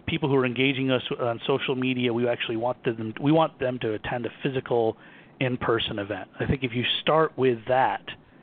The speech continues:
then what you would say, "Okay, what data would I collect or have that would tell me whether or not I'm being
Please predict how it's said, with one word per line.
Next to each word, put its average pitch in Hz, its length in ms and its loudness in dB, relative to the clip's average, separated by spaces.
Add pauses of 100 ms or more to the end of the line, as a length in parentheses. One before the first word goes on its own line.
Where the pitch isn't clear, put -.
(600)
then 147 200 4
what 151 160 2
you 139 200 0
would 127 220 0
say, 117 340 2 (220)
"Okay, 120 260 -2
what 139 400 0
data 160 340 4 (100)
would 123 160 2 (120)
I 131 60 0 (200)
collect 127 460 -2 (180)
or 113 180 -2
have 113 500 0 (720)
that 135 100 2
would 120 200 0
tell 139 200 4
me 131 180 2
whether 117 220 4
or 117 60 0
not 117 160 4
I'm 107 120 0
being 107 260 -6